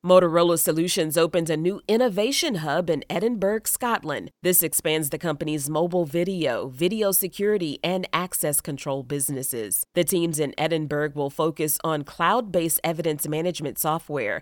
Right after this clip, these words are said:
video security solutions, and body cameras. Taking a look at the markets at six twenty A M, the Dow, S and P, and Nasdaq futures are up.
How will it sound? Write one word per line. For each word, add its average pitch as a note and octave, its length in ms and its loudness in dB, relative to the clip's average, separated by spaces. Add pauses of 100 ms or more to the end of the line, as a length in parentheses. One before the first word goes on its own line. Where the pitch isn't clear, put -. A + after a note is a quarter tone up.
(120)
video A3 400 2
security G#3 580 -2
solutions, D3 720 -4
and E3 400 -2
body D#3 280 -2
cameras. G#2 760 -6 (1000)
Taking F3+ 360 2
a D#3 40 0
look D#3 180 -2
at E3 100 -2
the D3+ 60 2
markets D3+ 420 0
at C#3+ 140 -2
six - 240 -4
twenty D#3 360 -4
A D#3 220 -2
M, D3 320 -2 (160)
the F3+ 160 6
Dow, E3 280 6
S E3+ 260 0
and D3+ 120 0
P, E3+ 200 -2
and D3+ 180 0
Nasdaq D#3 420 0
futures E3+ 480 -6
are C#3 200 -4
up. G#3 340 -6